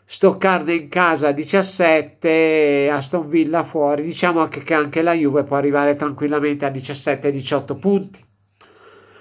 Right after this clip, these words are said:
Veniamo al Milan,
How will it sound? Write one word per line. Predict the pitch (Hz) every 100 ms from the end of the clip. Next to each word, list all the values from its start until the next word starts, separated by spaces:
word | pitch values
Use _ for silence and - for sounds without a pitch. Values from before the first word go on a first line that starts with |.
| - - - - - - _ _ _ _ _
Veniamo | - 202 240 208 185 180 180 175
al | 175 175 175
Milan, | 180 233 240 208 151 131 123 135 127 120 120